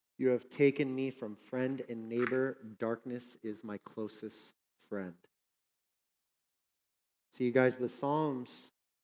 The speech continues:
tell us that we have permission to come to God,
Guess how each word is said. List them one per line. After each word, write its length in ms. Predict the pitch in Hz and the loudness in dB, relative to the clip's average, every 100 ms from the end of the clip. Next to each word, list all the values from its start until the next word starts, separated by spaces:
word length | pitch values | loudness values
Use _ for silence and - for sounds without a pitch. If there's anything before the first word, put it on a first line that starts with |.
| _ _ | _ _
tell 260 | - 139 139 | 2 6 8
us 180 | 123 - | 6 2
that 180 | 117 107 | -2 0
we 180 | 131 | -2
have 240 | 131 131 127 | 0 -2 -4
permission 720 | - 110 120 135 - 104 107 - | -10 -6 -4 -4 -6 -8 -10 -14
to 120 | - | -14
come 340 | - - 120 117 | -12 -10 -8 -8
to 160 | - 104 | -10 -12
God, 500 | 98 107 98 95 | -6 -6 -6 -8